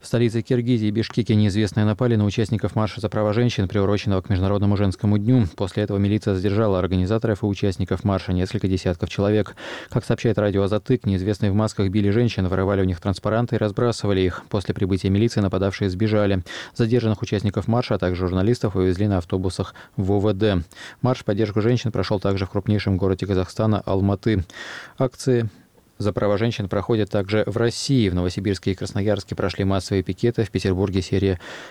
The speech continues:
одиночных пикетов. Их участники, в частности, призвали принять закон о противодействии домашнему насилию.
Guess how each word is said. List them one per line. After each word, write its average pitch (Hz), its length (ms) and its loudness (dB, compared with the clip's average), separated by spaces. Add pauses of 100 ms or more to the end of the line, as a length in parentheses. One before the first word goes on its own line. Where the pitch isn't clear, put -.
(120)
одиночных 107 680 0 (420)
пикетов. 101 580 -2 (200)
Их 107 160 -8
участники, 107 400 -2
в 95 40 -4
частности, 95 360 -2
призвали 101 400 0
принять 92 480 0
закон 95 500 -2 (140)
о 98 320 0
противодействии 95 680 -2 (300)
домашнему 101 540 2
насилию. 85 540 0